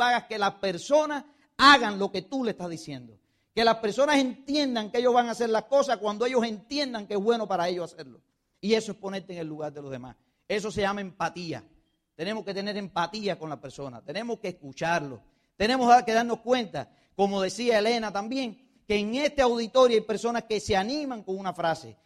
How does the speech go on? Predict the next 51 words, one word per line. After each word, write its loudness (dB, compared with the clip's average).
pero -2
hay -2
personas -4
que -4
se -2
deprimen -4
también -8
con -14
ella. -10
Que 4
hay 6
personas 2
que -2
se -2
alegran 6
con 2
un -4
chiste, -6
pero -2
hay -2
personas -2
que -6
dicen, -6
"¿y -14
qué -12
chistes -10
hablaron?". -6
Y 2
hay 8
personas 0
que 0
nunca -4
se -10
enteran -4
de -8
eso. -18
Ahí 2
tú -8
vas 6
a 8
encontrar 0
dentro 0
de -2
la, -2
dentro -2
del 4
auditorio 2
una 2
multitud -4
de 2
sentimientos. -8